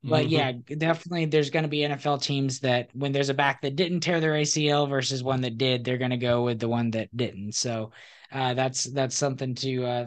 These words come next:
Speaker 1: think about. Um, played in a much less competitive division than any of my top eight. I know you mentioned he played well in the teams that were good that he played against, but I do feel like these guys in the S E C, the Tank Bigsby's, you know,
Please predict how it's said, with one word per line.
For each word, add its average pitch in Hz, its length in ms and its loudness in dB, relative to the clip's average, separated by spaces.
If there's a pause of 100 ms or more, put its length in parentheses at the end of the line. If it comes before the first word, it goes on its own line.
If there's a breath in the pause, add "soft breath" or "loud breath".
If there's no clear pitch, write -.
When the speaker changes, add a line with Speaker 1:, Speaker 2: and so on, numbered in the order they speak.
Speaker 1:
think 147 160 -6
about. 135 440 2 (500 loud breath)
Um, 135 500 2 (140)
played 240 200 6
in 226 120 4
a 185 60 2
much 180 280 0
less 202 200 2
competitive 175 520 0
division 156 460 2
than 139 140 0
any 156 260 0
of 147 100 0
my 139 140 0
top 143 340 -2
eight. 135 320 -4 (300 soft breath)
I 151 60 -4
know 170 120 0
you 175 180 0
mentioned 165 320 -2
he 147 80 0
played 156 360 2
well 165 240 6
in 160 120 2
the 143 120 0
teams 143 400 -4
that 135 200 -2 (200)
were 127 260 -4
good 139 280 0
that 135 120 0
he 131 60 0
played 139 260 -4
against, 135 400 -4
but 123 240 0 (460 soft breath)
I 151 80 2
do 170 260 0
feel 170 220 2
like 151 240 4
these 147 260 -2
guys 160 320 4
in 160 60 0
the 156 100 2
S 147 180 0
E 151 60 0
C, 143 300 -2
the 135 100 -2
Tank 147 320 -2
Bigsby's, 135 800 -2
you 139 100 -6
know, 123 320 -2